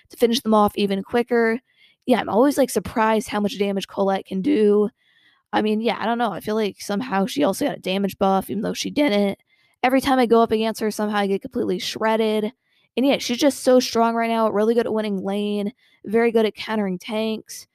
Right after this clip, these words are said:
Is actually a decent option versus some of the better brawlers right now, 'cause she can kinda just outrange them. Um, yeah, super obviously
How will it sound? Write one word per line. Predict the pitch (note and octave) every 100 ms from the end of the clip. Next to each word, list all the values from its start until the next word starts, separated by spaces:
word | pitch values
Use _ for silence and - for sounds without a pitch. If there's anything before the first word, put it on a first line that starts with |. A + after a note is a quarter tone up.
| _ _ _
Is | -
actually | A#3+ C#4+ - D4
a | A3+
decent | F3+ A#3 A#3 A#3+
option | A#3 A#3 - A#3+ A#3 A3+
versus | A#3 - A#3 A3 G#3+ G#3+
some | - A#3
of |
the | G#3+
better | G#3+ G#3+
brawlers | G3+ G#3+ A3 G#3+ C#4
right | G#3+
now, | G#3+ G#3+ A3
'cause | -
she | -
can | F#3+
kinda | F#3 F#3+
just | F#3+ -
outrange | G3 G3 F#3 G3 G#3+ G#3
them. | A3 G#3 G#3 G#3 - _ _ _ _ _ - _
Um, | G#3 G#3+ G#3 G#3 G#3
yeah, | A#3+ -
super | - B3+ B3+ A#3+
obviously | A#3 A#3 - A#3